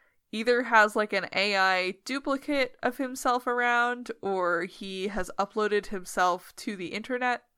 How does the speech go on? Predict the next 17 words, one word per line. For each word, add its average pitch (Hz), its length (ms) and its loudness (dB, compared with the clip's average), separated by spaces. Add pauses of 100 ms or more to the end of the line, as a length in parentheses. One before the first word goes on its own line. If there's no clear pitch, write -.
(640)
Uh, 175 340 4
he 254 280 0
is 262 140 0
probably 196 500 4
the 185 100 -2
one 180 160 -2
who 190 180 -12
killed 170 360 -6
John, 269 540 0 (100)
or 208 180 6
who 196 140 -6
killed 180 260 -8
Claude. 220 560 2 (680)
Uh, 165 460 4 (480)
he 208 800 -6 (480)
probably 214 720 4
faked, 226 400 -2